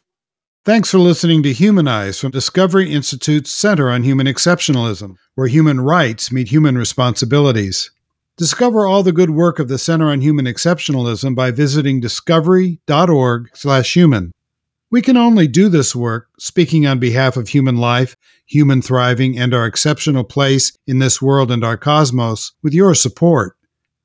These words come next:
We invite you to make a one-time gift today and to consider starting a monthly gift to support the Center on Human Exceptionalism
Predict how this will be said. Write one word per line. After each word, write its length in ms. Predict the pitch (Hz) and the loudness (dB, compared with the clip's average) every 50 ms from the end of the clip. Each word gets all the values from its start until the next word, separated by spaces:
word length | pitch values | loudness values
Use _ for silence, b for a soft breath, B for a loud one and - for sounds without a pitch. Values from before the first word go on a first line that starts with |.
| _ _ | _ _
We 140 | 156 160 170 | 0 0 2
invite 360 | 160 143 190 202 220 214 - | 2 2 2 2 2 0 0
you 60 | 220 | 0
to 80 | 196 185 | 0 2
make 240 | 165 160 156 151 - | 2 2 0 0 -2
a 60 | 151 | -2
one-time 500 | 139 160 190 196 - 190 185 180 180 170 | -2 0 0 0 0 0 0 0 0 0
gift 260 | 143 165 160 160 - | 0 0 -2 -2 -2
today 400 | - 160 143 151 143 135 127 123 | -4 -2 0 0 0 -2 -2 -4
and 120 | 123 131 | -4 -4
to 60 | 151 156 | -4 -4
consider 480 | - 185 175 - - 240 247 247 226 | -2 -2 -2 -2 -2 -2 -2 0 -2
starting 440 | - - - 208 196 185 170 170 151 | -4 -2 0 2 2 2 2 2 2
a 140 | 151 143 139 | 2 0 0
monthly 440 | 135 143 175 214 220 - - 175 143 | 0 0 2 0 0 0 0 -2 0
gift 440 | 110 123 123 117 117 117 - - _ _ _ _ _ _ _ | 0 0 0 0 -2 -4 -6 -14 _ _ _ _ _ _ _
to 100 | - 139 | -6 -4
support 460 | 131 - 165 127 - 180 185 180 175 | -2 -2 -2 0 2 4 4 4 2
the 100 | - 139 | 0 -2
Center 280 | 123 - 170 175 180 185 | -2 -2 0 0 2 2
on 160 | 180 180 165 | 2 2 2
Human 260 | 139 151 160 156 151 | 2 2 2 2 2
Exceptionalism 960 | 151 143 - - - 160 151 120 - - 131 117 117 113 107 101 95 110 110 | 0 -2 -2 -2 -2 -2 0 0 -2 -2 -2 -2 0 -2 -2 -2 -2 -4 -4